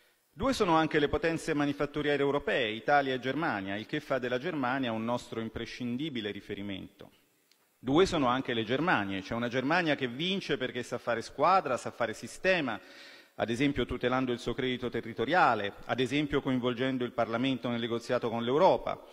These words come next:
e da questa Germania la maggioranza ha tratto e trarrà esempio ed ispi-, ed ispirazione, come questo dialogo dimostra.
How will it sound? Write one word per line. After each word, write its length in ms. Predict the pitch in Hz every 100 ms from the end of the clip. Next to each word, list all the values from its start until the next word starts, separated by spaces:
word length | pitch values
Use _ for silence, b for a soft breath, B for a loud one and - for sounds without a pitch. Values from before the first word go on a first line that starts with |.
| B B B
e 100 | 120
da 160 | 120 143
questa 460 | - 240 - 165
Germania 500 | 202 220 127 110 120
la 80 | 123
maggioranza 560 | 127 139 151 113 110 190
ha 40 |
tratto 340 | - 104 -
e 80 | 113
trarrà 340 | - 117 123 123
esempio 380 | 120 139 123
ed 100 | 120
ispi-, 300 | 107 - 127
ed 240 | 120 117 113
ispirazione, 840 | - 123 127 - - 107 113 131
come 220 | - 110
questo 300 | 107 110 -
dialogo 340 | 104 107 110 104
dimostra. 500 | 120 151 120 -